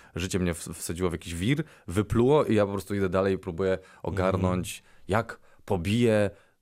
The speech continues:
Speaker 1: w-, ten wir ży-, no nie, nie dało się tego, więc ja po prostu stwierdziłem: "Jedziemy dalej" i, i zacząłem pisać
Speaker 2: A
Speaker 1: dalej.
Speaker 2: dostałeś po tym programie, a może nawet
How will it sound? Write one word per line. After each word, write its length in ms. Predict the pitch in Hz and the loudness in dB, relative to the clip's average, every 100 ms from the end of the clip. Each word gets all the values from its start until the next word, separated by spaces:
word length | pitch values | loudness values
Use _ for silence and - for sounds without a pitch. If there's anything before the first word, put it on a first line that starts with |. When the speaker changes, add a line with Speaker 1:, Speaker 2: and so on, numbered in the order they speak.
| - | -16
Speaker 1:
w-, 160 | 85 | -10
ten 180 | 95 90 | -4 -2
wir 220 | 85 104 87 | 0 0 0
ży-, 220 | 90 92 | -2 -2
no 100 | 113 | 0
nie, 140 | 143 | 0
nie 160 | 131 139 | 0 0
dało 200 | 135 113 | 2 0
się 100 | 85 | -2
tego, 220 | 80 76 | -6 -6
więc 160 | 78 82 | -6 -4
ja 60 | 104 | -4
po 40 | |
prostu 220 | 104 104 | -4 -8
stwierdziłem: 340 | - 101 98 98 | -8 -4 -2 0
"Jedziemy 280 | 98 98 | 0 -2
dalej" 440 | 90 95 92 87 85 | 2 2 2 0 -2
i, 340 | 85 85 80 | -4 -4 -4
i 60 | 80 | -4
zacząłem 300 | 80 82 76 | -4 -6 -8
pisać 240 | 76 - | -10 -6
Speaker 2:
A 20 | 73 | 0
Speaker 1:
dalej. 120 | 101 | 2
Speaker 2:
dostałeś 380 | 101 107 101 - | 4 4 4 2
po 140 | 107 | 0
tym 420 | - 98 95 92 | 2 4 4 2
programie, 460 | - 95 95 95 85 | 0 0 2 4 4
a 40 | |
może 180 | 95 95 | 2 4
nawet 420 | 95 92 90 - | 2 2 0 -4